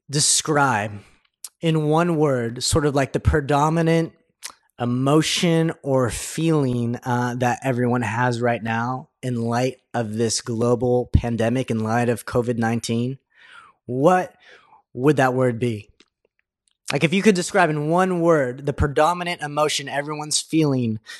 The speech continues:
uh, right now, uh, what would that word be? Likely, you came up with the word fear.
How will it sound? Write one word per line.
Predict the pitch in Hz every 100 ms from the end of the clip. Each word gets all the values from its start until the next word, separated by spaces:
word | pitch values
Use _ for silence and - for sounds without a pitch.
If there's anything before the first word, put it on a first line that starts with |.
| -
uh, | 131 127 117 113 _ _
right | - 123 123
now, | 120 117 107 107 113 _ -
uh, | 123
what | 117 127 135
would | 131 127
that | 127 123
word | 120 117 117 110
be? | 170 110 - _ _ _ _ _ _ _ _ _ _ _ _ -
Likely, | 123 156 247 - 147
you | 139 143 151
came | - 185
up | 180 180
with | 180
the | 170
word | 170 165
fear. | - - 196 147 120